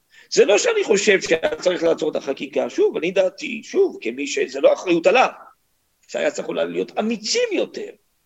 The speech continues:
ולא לוותר. בסדר, אבל יכול להיות שחלק מתפיסת האומץ זה גם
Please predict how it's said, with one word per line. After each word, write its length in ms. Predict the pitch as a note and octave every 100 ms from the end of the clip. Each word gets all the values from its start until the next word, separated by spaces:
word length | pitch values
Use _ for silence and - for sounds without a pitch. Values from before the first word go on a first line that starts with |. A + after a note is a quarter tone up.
| _ _
ולא 180 | E3+ F4+ B4+
לוותר. 340 | D#4+ - - - _ _ _ _ _ _ _ _ -
בסדר, 420 | A3 B4+ G#4 A#3 -
אבל 380 | C#4 D#4 - F#4+ D#4 - B3
יכול 220 | - G#3
להיות 300 | A3+ B3 A#3+
שחלק 960 | - A3 G#3+ - - _ - C4 B3+ A#3+
מתפיסת 520 | A3 - - B3 -
האומץ 320 | F#3+ F3 F3
זה 100 | B3
גם 140 | -